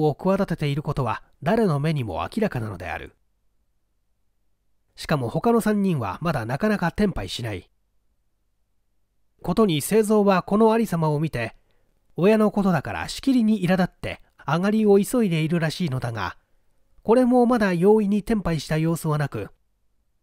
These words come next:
おまけに彼は美智子の髪にいるので、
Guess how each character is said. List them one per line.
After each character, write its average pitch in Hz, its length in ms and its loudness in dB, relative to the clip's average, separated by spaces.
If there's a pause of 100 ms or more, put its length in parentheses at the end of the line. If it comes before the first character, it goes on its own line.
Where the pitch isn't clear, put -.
(240)
お 135 80 -4
ま 156 140 0
け 160 100 -2
に 156 120 -2
彼 160 180 2
は 123 260 -2
美 220 140 0
智 - 120 -10
子 185 140 -4
の 156 140 0
髪 202 260 -2
に 160 160 -2
い 147 60 -2
る 160 100 -2
の 131 100 -4
で、 110 240 -8